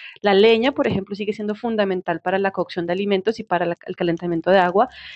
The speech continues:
en los sectores rurales y es algo que no, no deberíamos como desconocer, ¿no? Como dentro de lo que llamamos transición energética también incluimos este problema que tiene que ver con la deforestación o con el mantenimiento o con la generación de sistemas silvoagropastorales o algo así.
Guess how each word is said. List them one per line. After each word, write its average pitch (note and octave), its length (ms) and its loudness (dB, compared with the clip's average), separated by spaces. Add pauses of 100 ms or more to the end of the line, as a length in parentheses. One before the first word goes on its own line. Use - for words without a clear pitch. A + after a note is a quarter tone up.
(120)
en G3+ 100 4
los G3 80 4
sectores F#3+ 340 2
rurales A3+ 400 4
y G3+ 120 4
es F#3+ 100 0
algo F#3+ 140 -4
que G#3 100 0
no, F#3 120 0 (120)
no F#3 140 -2
deberíamos F3 540 0
como E3+ 280 -14
desconocer, F3 640 -4
¿no? D4 120 -8
Como C4 380 2 (240)
dentro A#3+ 420 2
de G3 120 6
lo F3+ 120 2
que E3+ 200 0
llamamos E3+ 420 0
transición G3 400 4
energética G#3 520 0
también F#3+ 460 2
incluimos G3 560 0
este - 200 -16
problema F3 420 -8 (340)
que - 80 -8
tiene F#3+ 200 -4
que - 100 -8
ver F#3 140 -2
con F#3 140 -6
la F#3+ 80 0
deforestación G#3+ 840 2 (280)
o B3 300 6
con G#3+ 140 0
el F#3 80 0
mantenimiento E3+ 720 -2
o F#3+ 100 0
con F3+ 120 -4
la E3 80 -4
generación E3+ 400 -4
de E3 80 -8
sistemas E3 400 -4
silvoagropastorales E3 1200 -6
o E3+ 60 -10
algo - 120 -10
así. - 140 -18